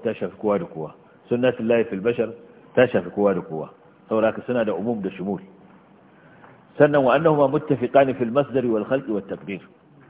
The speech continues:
Waye ya halicci abin? Waye ya, ya, ya, ya samar da shi, ya kaddara shi? Shine Allah. Duk sun haɗu a nan. Wal ahdaf al amma, da manufofinsu gaba ɗaya.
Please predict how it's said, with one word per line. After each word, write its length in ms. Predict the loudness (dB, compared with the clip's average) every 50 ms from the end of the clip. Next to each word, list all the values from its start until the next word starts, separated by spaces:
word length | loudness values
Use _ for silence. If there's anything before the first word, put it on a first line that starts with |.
| -20 _ _ _ _ _
Waye 240 | 4 4 6 6 6
ya 80 | 4 2
halicci 320 | 2 -2 -4 -4 -4 -4 -2
abin? 200 | -2 -4 -6 -8 -12 -16 -20 -20 -20 _ _ _ _ _ _ 2
Waye 320 | 4 6 6 4 2 0 -2
ya, 60 | -4 -4
ya, 220 | -2 -2 -2 -4
ya, 180 | -2 -2 -2 -2
ya 180 | -2 -2 -4 -4 -4
samar 300 | -4 -4 -4 -4 -6 -8
da 160 | -8 -10 -12
shi, 180 | -10 -8 -8 -6
ya 80 | -6
kaddara 400 | -6 -6 -8 -6 -6 -6 -6 -6 -8 -10
shi? 80 | -14
Shine 260 | -12 -8 -8 -6 -6
Allah. 300 | -6 -6 -6 -8 -10 -12 -14 -20 _ _ -12
Duk 100 | -12 -12 -8 -6
sun 160 | -6 -6 -6
haɗu 240 | -6 -6 -6 -4 -2
a 140 | -4 -4 -6
nan. 120 | -8 -14 -18 _ _ _ _ _ _ _ _ _ _ _ _ _ _ _ _ _ 2
Wal 160 | 2 4 4 4 2
ahdaf 500 | 2 0 0 0 0 2 2 2 0 -4 -6 -12 -10 -6
al 140 | -6 -4 -2
amma, 400 | -2 -2 -2 -2 -4 -8 -12 -12 -14 -20 _ _ _ _ _ -6
da 100 | -4 -2
manufofinsu 720 | 0 0 0 0 0 0 0 0 0 -2 -6 -6 -8 -8
gaba 280 | -6 -6 -4 -4 -4 -4
ɗaya. 200 | -4 -4 -6